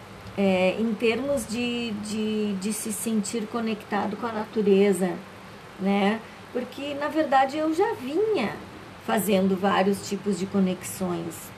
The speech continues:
todos nós, né? E, e procurando ter mais continuidade. Na verdade, eu queria ter mais continuidade, é, e, e colocar numa rotina mesmo esses momentos de meditação, né?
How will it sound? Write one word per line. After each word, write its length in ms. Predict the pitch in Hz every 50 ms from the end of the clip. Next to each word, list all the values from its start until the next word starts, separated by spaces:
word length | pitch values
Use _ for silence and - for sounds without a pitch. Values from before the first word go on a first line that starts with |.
| -
todos 400 | - 269 480 415 320 240 196 -
nós, 480 | 190 185 185 185 180 180 180 175 160 -
né? 400 | 175 175 165 170 180 202 240 247 - - - - - - - - - - -
E, 440 | 208 214 220 214 214 214 214 214 208 - - - - -
e 100 | 208 240
procurando 640 | 196 - 247 240 240 240 262 254 220 226 233 226 247
ter 300 | 220 - - 233 233 233
mais 480 | 240 226 220 214 208 220 240 247 - -
continuidade. 1300 | - 226 220 220 196 - 208 214 220 240 240 202 208 202 208 226 240 254 262 254 247 196 185 202 202 180 - - - - - - -
Na 80 | 214 233
verdade, 400 | 220 254 240 214 254 254 - 294
eu 60 | 294
queria 520 | - - 277 269 226 262 285 330 415 440
ter 180 | 427 - 349 349
mais 400 | 339 330 294 262 269 294 320 -
continuidade, 1300 | - - 330 339 381 - - - 403 427 427 440 403 262 196 226 233 247 262 269 262 220 180 175 165 160 - - - - - - - - -
é, 720 | - 190 190 185 185 180 180 180 180 180 175 170 170 - - - - - -
e, 140 | 226 254 247 - -
e 80 | 247 - -
colocar 400 | 294 302 330 349 - 330 320 359
numa 220 | 381 359 349 349
rotina 680 | 311 302 330 392 415 - - - 285 277 277 262 247 226
mesmo 540 | 202 190 185 180 180 185 190 196 214 220 214 - - - - - - - -
esses 400 | 208 220 214 - - 254 233 233
momentos 760 | 254 254 269 277 269 254 233 233 247 254 240 - 226 190 175
de 80 | 180 185
meditação, 720 | 185 175 170 - 170 - 190 180 185 - - 190 180 170
né? 440 | 175 175 165 156 151 151 165 190